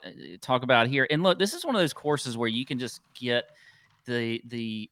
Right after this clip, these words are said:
the specialist, I would say, for your shorter courses, and, and,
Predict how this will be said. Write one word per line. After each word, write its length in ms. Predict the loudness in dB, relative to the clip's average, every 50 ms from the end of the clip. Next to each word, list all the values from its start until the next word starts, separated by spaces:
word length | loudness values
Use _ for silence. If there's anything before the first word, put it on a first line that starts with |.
| _ -14
the 80 | -12
specialist, 760 | -12 -10 -4 2 4 4 4 4 -2 -6 -6 -6 -6 -6 -4
I 100 | -2 -2
would 140 | -2 -2 -4
say, 320 | -6 -4 -2 0 0 0 -2
for 140 | -4 -4
your 120 | -4 -4 -4
shorter 380 | -6 -6 -6 -4 -4 -4 -4
courses, 640 | -6 -8 -6 -6 -4 -4 -6 -6 -8 -10 -10 -10 -14 -12
and, 200 | -10 -8 -8 -8 -6 -4
and, 240 | -4 -4 -4 -4